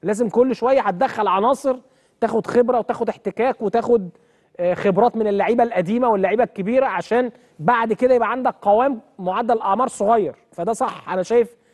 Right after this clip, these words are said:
ان هم دول افضل اربع حراس موجودين في مصر. فالناس عماله تقول: "تلاته من الاهلي وت-"، هم، هم اللي كويسين.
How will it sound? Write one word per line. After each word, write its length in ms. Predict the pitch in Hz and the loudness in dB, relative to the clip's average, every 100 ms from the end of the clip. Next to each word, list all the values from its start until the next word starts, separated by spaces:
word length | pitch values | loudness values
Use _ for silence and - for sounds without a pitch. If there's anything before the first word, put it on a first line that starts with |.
| _ - | _ -8
ان 120 | 180 | 0
هم 220 | 202 247 | 0 2
دول 280 | 220 254 277 - | 4 6 4 2
افضل 400 | 262 196 185 190 | -6 -4 -8 -4
اربع 320 | 240 240 208 | -2 0 -2
حراس 400 | - 190 254 - | -2 -2 -2 -2
موجودين 300 | 233 202 240 | -2 0 -2
في 100 | 220 | 0
مصر. 300 | 208 190 - _ _ _ _ _ _ _ _ _ _ _ | 0 -2 -6 _ _ _ _ _ _ _ _ _ _ _
فالناس 500 | - 180 151 180 226 | -6 -4 -4 -4 -2
عماله 200 | 202 226 | 0 0
تقول: 280 | 220 247 202 | 0 -2 -2
"تلاته 260 | 196 226 220 | 0 0 0
من 60 | 214 | -4
الاهلي 360 | 226 220 220 | -4 -4 -2
وت-"، 200 | 214 - | -4 -4
هم، 300 | 165 175 220 - | -4 0 0 0
هم 220 | 196 285 | -4 0
اللي 180 | 254 240 | 0 0
كويسين. 440 | 233 226 254 254 | 0 -2 -4 -12